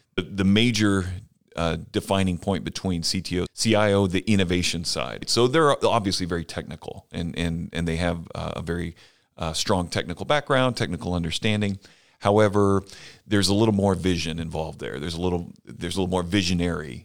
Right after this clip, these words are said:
involved in that role. And so it, it's important. Uh, so it's, it's not a virtual C T O. We wanna have,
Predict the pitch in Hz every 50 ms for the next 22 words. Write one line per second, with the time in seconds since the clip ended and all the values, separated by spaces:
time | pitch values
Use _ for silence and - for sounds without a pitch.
0 | _ - 87 87 85 87 85 85 85 85 87 85 82 85 82 - - 82 82 80
1 | 69 62 53 64 71 78 87 82 - - 98 98 95 87 - - - - - -
2 | - - - 107 104 - 101 98 82 - - 101 92 87 - - - 135 123 -
3 | - 98 92 90 - - - 85 85 80 80 80 - - 104 98 98 - - -
4 | 110 92 104 110 107 104 95 92 87 104 98 - - 90 85 - - 98 92 82
5 | - - 117 117 95 92 87 87 87 90 87 95 104 104 104 104 98 107 104 87
6 | 90 87 87 87 87 82